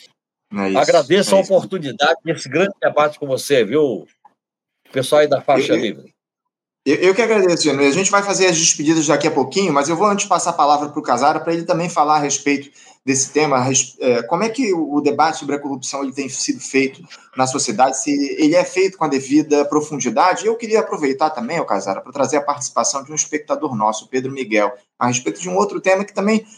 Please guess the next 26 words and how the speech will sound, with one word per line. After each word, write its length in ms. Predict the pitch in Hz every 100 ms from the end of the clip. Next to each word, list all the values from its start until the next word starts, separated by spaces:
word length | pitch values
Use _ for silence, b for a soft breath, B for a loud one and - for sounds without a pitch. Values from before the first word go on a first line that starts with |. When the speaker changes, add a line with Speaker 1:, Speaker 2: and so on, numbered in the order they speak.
| B
Speaker 1:
foi 140 | - 202
trazido 360 | 180 156 160
aqui 140 | 156 165
na 100 | 170
questão 300 | 165 - 165
anterior. 440 | 156 170 123 113
Ele 140 | 151 160
pergunta 400 | 175 165 170 160
aqui 160 | -
o 40 | 151
seguinte: 480 | - - 98 -
ó, 60 | 104 B B B
"Debatedores, 720 | 196 208 226 190 135 214 196
debatedora, 720 | 180 170 170 156 113 107 98 b _
será 240 | - 302
que 100 | 330
realmente 440 | 262 190 151 185 175
o 40 |
Alexandre 460 | 302 127 - 180 147
de 100 | 156
Moraes 420 | 131 113 151 135
está 220 | 135 156
explorando 760 | 151 - 151 120 151 151 147 147
o 80 | 165
processo 600 | 147 147 - 156 - 117
legal, 540 | 101 123 131 101 -